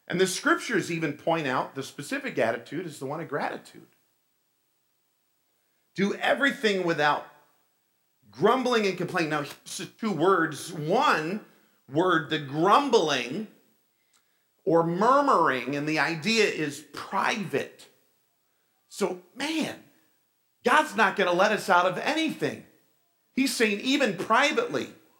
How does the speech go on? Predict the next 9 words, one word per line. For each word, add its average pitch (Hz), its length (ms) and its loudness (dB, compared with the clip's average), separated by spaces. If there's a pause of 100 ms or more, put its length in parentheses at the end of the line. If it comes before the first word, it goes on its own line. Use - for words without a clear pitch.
(520)
you 175 100 -2
wanna 190 220 2
go 170 140 2
back 160 240 2
to - 80 -8
your 156 160 0
room 139 320 -4
and 101 180 -14
growl 64 360 -6